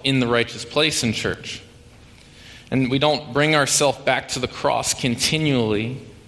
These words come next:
to remind ourselves that we are broken and lost sinners just like everyone else. We end up forgetting our need for a Savior. Sometimes the danger, especially in church, is we tend to look down on people.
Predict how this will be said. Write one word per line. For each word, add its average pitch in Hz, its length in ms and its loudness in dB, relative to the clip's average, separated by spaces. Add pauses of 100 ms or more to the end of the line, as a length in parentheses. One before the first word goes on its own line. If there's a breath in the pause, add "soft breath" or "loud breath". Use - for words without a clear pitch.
(280)
to 135 160 0
remind 127 400 2
ourselves 117 560 0 (240 loud breath)
that 123 100 -2
we 220 120 2
are 170 60 2
broken 127 420 0
and 110 120 2
lost 107 260 0
sinners 113 320 0
just - 300 -4
like 101 120 0
everyone 95 360 -4
else. 90 360 -4 (1800 loud breath)
We 143 140 4
end 156 160 2
up 147 100 0
forgetting 135 760 0
our 127 100 4
need 123 540 2 (460)
for 120 180 0
a 110 40 0
Savior. 110 480 0 (1600 loud breath)
Sometimes 170 560 2
the 135 120 0
danger, 135 500 2
especially 139 440 0
in 117 100 2
church, 151 340 0
is 117 100 -4
we 127 460 -4 (180)
tend 147 260 0
to 135 100 -2
look 123 220 0
down 120 300 2
on 110 180 0
people. - 300 -10